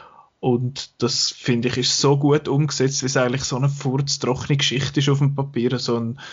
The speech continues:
ein, was weiß ich, ein eifersüchtiger, weisser Dude, wo keine Frau abbekommt, wo nachher ein soziales Netzwerk macht, zum Frauen bewerten,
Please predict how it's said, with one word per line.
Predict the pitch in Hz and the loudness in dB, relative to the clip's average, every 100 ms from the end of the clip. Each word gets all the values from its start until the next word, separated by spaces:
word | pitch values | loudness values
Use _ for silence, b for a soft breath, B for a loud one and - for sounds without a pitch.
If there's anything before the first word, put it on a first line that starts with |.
| B B - | B B -6
ein, | 123 110 113 123 - | -2 0 -2 -4 -6
was | 131 127 | -2 -2
weiß | - | 0
ich, | 127 131 | -2 -2
ein | 110 117 | -6 0
eifersüchtiger, | 143 143 139 135 - 139 131 117 123 | 2 4 4 2 0 0 2 0 2
weisser | 135 139 131 | 0 2 2
Dude, | 127 127 143 135 | 2 2 2 0
wo | 123 120 | -2 -2
keine | - 120 123 | -2 -2 0
Frau | 120 113 131 | 0 2 2
abbekommt, | 131 - 127 127 127 123 139 | 2 0 0 0 0 0 -2
wo | 123 120 | 0 0
nachher | 117 - - | 0 -2 -4
ein | |
soziales | 143 - 117 123 110 123 | -4 -4 -4 -2 0 0
Netzwerk | 120 117 - 120 120 - | -2 -4 0 2 0 -2
macht, | 117 - | -4 -2
zum | - 113 | -4 -4
Frauen | 110 110 135 | -2 2 2
bewerten, | 131 123 110 117 - 123 139 | 2 0 0 -2 -2 -2 -2